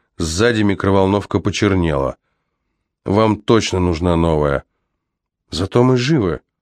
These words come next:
"Отличная работа", — сказал Куб. "Спасибо. Давай выбираться отсюда". "Давай". Куб сунул шкатулку и бумаги в сумку, отодвинул стул от двери и снял табличку.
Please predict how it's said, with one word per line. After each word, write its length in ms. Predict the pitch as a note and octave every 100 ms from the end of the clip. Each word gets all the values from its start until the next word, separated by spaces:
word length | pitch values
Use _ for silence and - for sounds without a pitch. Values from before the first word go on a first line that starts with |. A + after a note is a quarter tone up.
| _ _ _ _ -
"Отличная 640 | F2 F#2 G#2+ A2 B2 B2
работа", — 400 | C3 C3+ D#3+ F2+
сказал 400 | - G2 E2+ E2
Куб. 300 | - F2 D2+ _ _ _ _
"Спасибо. 800 | - - A#2 B2 - F2+ D#2+ D2+ - _ _ _ -
Давай 340 | - A2 A#2
выбираться 560 | G#2+ G#2 A2 G2+ F2 F#2
отсюда". 460 | E2+ - D#2+ D2 - _ _ _ _
"Давай". 580 | - F#2 G#2+ F#2+ E2 C#2+ _ _ _ _ _ _ _ -
Куб 240 | D3+ C#3+ -
сунул 420 | - D#3 D3 A#2+
шкатулку 640 | - - F#2 - C3 - G#2+
и 60 |
бумаги 460 | F#2 G2 G#2 G2 F2
в 80 | D#2+
сумку, 420 | - C3+ C3+ B2
отодвинул 560 | A2 A2 A2+ B2+ G2
стул 440 | F2+ - - G#2+ -
от 200 | F2+ D#2
двери 280 | E2 B2 C#3
и 100 | A2
снял 300 | - A2 A2
табличку. 680 | G#2+ A2 F#2 D#2 - - C2+